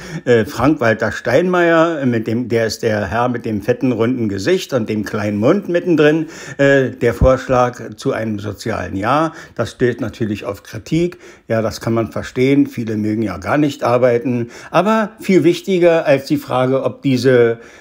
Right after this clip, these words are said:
ja, Regelung überhaupt kommt, wird die Frage sein, wo die Ausnahmen liegen.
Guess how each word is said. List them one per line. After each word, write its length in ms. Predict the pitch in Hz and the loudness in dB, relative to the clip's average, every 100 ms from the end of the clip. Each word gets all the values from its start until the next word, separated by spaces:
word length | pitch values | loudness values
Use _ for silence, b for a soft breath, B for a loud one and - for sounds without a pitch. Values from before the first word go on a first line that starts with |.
| B | B
ja, 200 | 139 139 | 0 2
Regelung 520 | 123 147 123 120 117 113 | 4 2 2 0 -2 -2
überhaupt 580 | 170 214 165 135 131 | 2 2 4 2 0
kommt, 360 | - 131 127 - | 0 2 2 2
wird 180 | 151 143 | 2 2
die 100 | 165 | -4
Frage 400 | 120 113 110 123 | -2 -6 -2 -2
sein, 440 | 113 107 113 120 B B | -2 -2 -2 -4 B B
wo 100 | 131 | 2
die 180 | 135 175 | 2 2
Ausnahmen 800 | 107 120 123 135 120 117 120 117 | 2 0 0 0 2 2 2 0
liegen. 560 | 113 123 123 117 113 | 0 0 0 0 -2